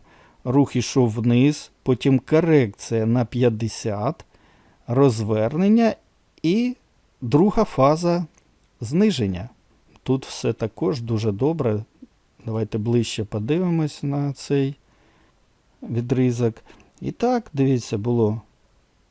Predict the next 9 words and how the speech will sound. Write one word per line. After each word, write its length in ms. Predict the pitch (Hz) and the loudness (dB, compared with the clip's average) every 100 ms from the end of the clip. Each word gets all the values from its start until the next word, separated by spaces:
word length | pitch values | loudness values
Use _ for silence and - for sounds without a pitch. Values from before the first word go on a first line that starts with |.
| _ _ _ _ | _ _ _ _
очевидне 580 | 131 170 160 156 123 120 | -2 2 6 6 6 4
розвернення 840 | 113 107 123 185 208 196 190 190 185 _ _ _ _ _ - | 4 2 2 4 4 2 2 0 -4 _ _ _ _ _ -6
з 160 | 107 | 0
якихось 540 | 127 117 120 - 107 - | 0 0 -4 -2 -2 0
нижніх 560 | 147 185 185 175 - | 2 2 0 -2 -4
точок. 580 | - 180 170 - 151 - - _ - _ _ _ _ _ _ - | -6 -4 -2 -4 -8 -10 -20 _ -20 _ _ _ _ _ _ -12
Зараз 560 | 110 123 160 170 - - _ _ | -2 2 2 0 -4 -14 _ _
іде 300 | 120 110 123 | -8 -4 -2
вни-, 240 | 131 131 | 0 0